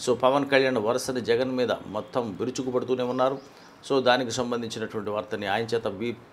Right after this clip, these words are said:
మీకు ద-, మీకు వీలుంటే ఆయన చేత, కేసీఆర్ చేతనే హోదాకు సంబంధించినటువంటి ప్రకటన చేయించండి అని, ఆ,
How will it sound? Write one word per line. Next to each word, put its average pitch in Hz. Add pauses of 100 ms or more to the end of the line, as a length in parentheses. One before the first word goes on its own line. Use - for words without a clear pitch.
(180)
మీకు 120
ద-, 110
మీకు 110
వీలుంటే 135
ఆయన 110
చేత, 113
కేసీఆర్ 123
చేతనే 101 (320)
హోదాకు 120
సంబంధించినటువంటి 104
ప్రకటన 110 (140)
చేయించండి 110
అని, 98 (500)
ఆ, 98